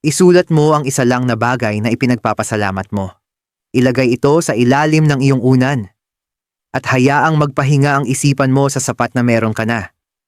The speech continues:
Layunin. Para sa tunay mong hinahangad,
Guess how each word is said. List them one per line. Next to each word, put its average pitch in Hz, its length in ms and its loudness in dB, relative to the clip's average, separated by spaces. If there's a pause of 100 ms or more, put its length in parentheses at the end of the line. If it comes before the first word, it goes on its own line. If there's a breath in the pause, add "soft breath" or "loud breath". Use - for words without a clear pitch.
(400)
Layunin. 135 640 0 (880)
Para 123 180 0
sa 123 140 -4
tunay 139 320 2
mong 143 240 2
hinahangad, 151 720 0